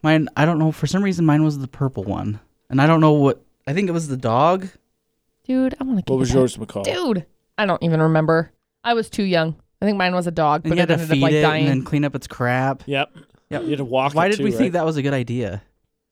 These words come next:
Speaker 2: It's just
Speaker 3: To
Speaker 2: a
Speaker 3: teach you responsibility
Speaker 2: Yeah, and everybody's
Speaker 3: for
Speaker 2: died,
Speaker 3: another
Speaker 2: so.
Speaker 3: life.
Speaker 1: I'm sure
Speaker 2: Yeah.
Speaker 1: mine didn't die until my teacher took it away.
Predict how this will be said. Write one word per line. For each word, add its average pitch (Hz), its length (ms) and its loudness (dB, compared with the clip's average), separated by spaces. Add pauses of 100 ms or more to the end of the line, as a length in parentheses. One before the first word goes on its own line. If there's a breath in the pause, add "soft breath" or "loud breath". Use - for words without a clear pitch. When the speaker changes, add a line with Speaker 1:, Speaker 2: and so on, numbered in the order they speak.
(420)
Speaker 2:
It's - 200 -14
just 440 160 -6
Speaker 3:
To 392 60 -4
Speaker 2:
a - 20 -6
Speaker 3:
teach 202 320 0
you 208 60 -2
responsibility 170 1080 0
Speaker 2:
Yeah, 254 220 2
and 180 400 -2
everybody's 175 480 -4
Speaker 3:
for 185 60 -8
Speaker 2:
died, 160 360 2
Speaker 3:
another 175 380 2
Speaker 2:
so. 165 80 -2
Speaker 3:
life. 160 680 -2 (1300 loud breath)
Speaker 1:
I'm 185 160 -2
sure 254 200 2
Speaker 2:
Yeah. 220 60 4
Speaker 1:
mine 185 260 4
didn't 156 260 0
die 139 240 2 (220)
until 135 360 -2
my 120 280 -4 (280)
teacher 151 280 -12
took 110 200 -12
it 104 40 -10
away. 104 460 -10